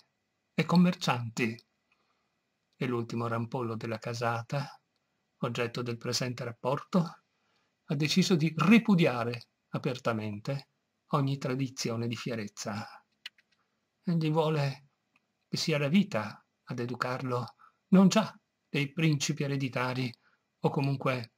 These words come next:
aristocratici. Senza dubbio è orgoglioso, poiché gli è impossibile rinnegare la sua innata natura, ma ha dell'orgoglio un concetto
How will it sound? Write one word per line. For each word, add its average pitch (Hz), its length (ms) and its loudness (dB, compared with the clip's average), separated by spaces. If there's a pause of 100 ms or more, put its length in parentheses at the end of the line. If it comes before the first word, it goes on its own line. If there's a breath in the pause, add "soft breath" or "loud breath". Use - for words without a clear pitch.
aristocratici. 113 1160 -6 (1000)
Senza 156 400 0
dubbio 180 340 4
è 170 140 2
orgoglioso, 143 920 -2 (500)
poiché 127 640 -4 (140)
gli - 100 -4
è - 20 2
impossibile 127 720 -2
rinnegare 123 500 -2
la 120 140 -6
sua 135 160 -6
innata 123 340 -2
natura, 123 580 -4 (920)
ma 147 200 -2
ha 165 160 2
dell'orgoglio 156 840 2
un 151 140 2
concetto 151 760 -2